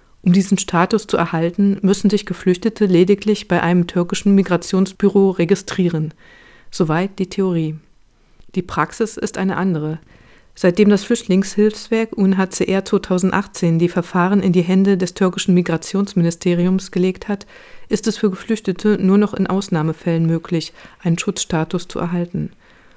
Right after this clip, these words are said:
Und im Vorfeld der im Juni zweitausenddreiundzwanzig anstehenden Wahlen verschärft sich die rassistische Stimmung weiter. Fast alle Parteien versprechen die sofortige Abschiebung aller MigrantInnen.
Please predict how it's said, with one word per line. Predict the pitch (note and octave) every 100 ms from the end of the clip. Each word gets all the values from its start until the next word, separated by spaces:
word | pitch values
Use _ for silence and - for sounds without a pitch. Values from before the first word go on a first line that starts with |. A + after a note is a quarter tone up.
| _ -
Und | F#3
im | F3+
Vorfeld | D#3+ G#3+ G#3 - F3 G3+ -
der | E3+
im | F3
Juni | E3+ G3+ G#3+ G#3+
zweitausenddreiundzwanzig | G3 F#3 F#3 F3+ F3 D#3+ F#3 - E3+ F#3+ G3+ -
anstehenden | E3+ - F#3+ F3+ E3+ D3+
Wahlen | D3+ E3+ G3 -
verschärft | - F#3 - F3+ F#3 -
sich | -
die | E3+
rassistische | E3+ F#3+ F#3+ G3+ G3+
Stimmung | - - F#3 G3+ F3+
weiter. | F3 D#3+ D#3+ D3+ F3 - - - - - - -
Fast | - G3+
alle | G3+ G3+
Parteien | G#3 F#3+ - G3 F3+
versprechen | E3+ E3+ - F#3 F#3+ A3
die | F#3+
sofortige | F3+ F3+ G3 G3 G3+ F#3+
Abschiebung | - - - F3 E3 D#3+ -
aller | D#3+
MigrantInnen. | F3+ F3+ - E3 D#3+ D3 D#3 D#3